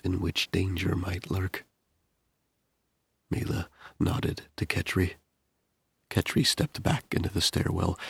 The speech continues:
and signaled the all clear. Their companions joined them. Gathered on the floor, Sarkeesian whispered, "If there is no present danger, I think we can risk some light."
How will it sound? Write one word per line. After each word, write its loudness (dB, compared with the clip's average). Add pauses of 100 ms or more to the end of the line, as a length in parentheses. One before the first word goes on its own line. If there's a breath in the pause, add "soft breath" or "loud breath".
(140 loud breath)
and 6
signaled 6
the 2
all 0
clear. 2 (1300)
Their -2
companions 0
joined -2
them. 0 (1000)
Gathered 4
on 4
the 4
floor, 4 (240 loud breath)
Sarkeesian 4
whispered, 0 (920)
"If 0
there 4
is 0
no 4
present 0
danger, 0 (340 loud breath)
I 4
think 6
we 4
can 2
risk 2
some 4
light." 0